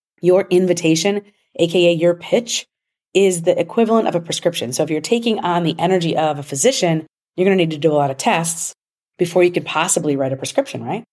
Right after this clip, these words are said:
Okay, great. So now we're back to the point. Warm referral, in the D Ms, chit-chatting away, potential customer asks, "How much is it?" She lays the price down, seven thousand dollars. Person goes, says it's too much, whatever she said, didn't happen, doesn't know what to do next.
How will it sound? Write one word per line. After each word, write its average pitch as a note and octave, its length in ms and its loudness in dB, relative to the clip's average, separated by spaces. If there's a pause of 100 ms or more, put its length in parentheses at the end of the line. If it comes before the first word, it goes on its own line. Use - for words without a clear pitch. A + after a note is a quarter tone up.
(520)
Okay, - 160 -4
great. B2 200 -14 (800)
So - 260 -2 (440)
now G3 200 2
we're A3+ 80 4
back F#3 220 0
to F3+ 60 -6
the E3+ 60 -2
point. D3 280 -10 (500)
Warm F#3+ 280 2
referral, G3+ 640 2 (240)
in A3 140 4
the C4+ 80 4
D C4 240 2
Ms, G3 380 0
chit-chatting C4 520 -2
away, F#3 520 2 (360)
potential C4+ 380 0
customer A3+ 380 -2
asks, F#3 360 -2
"How - 260 -6
much C#4 220 0
is G3 160 2
it?" F#3+ 180 0
She C#4 220 -2
lays C4+ 220 2
the A#3+ 80 -6
price F#3+ 240 0
down, F#3+ 260 -2
seven C#4 300 0
thousand G#3 260 0
dollars. F#3 420 0 (360)
Person C#4 320 2
goes, A3 380 2
says - 180 -2
it's C4 160 -2
too - 140 -2
much, G3 420 -2
whatever G#3+ 260 2
she A#3 160 -4
said, G3 320 2
didn't A#3 200 2
happen, F3 520 -2
doesn't A3+ 380 2
know G#3 140 4
what G3+ 160 0
to - 80 -6
do D#3+ 280 -4
next. D3 520 -8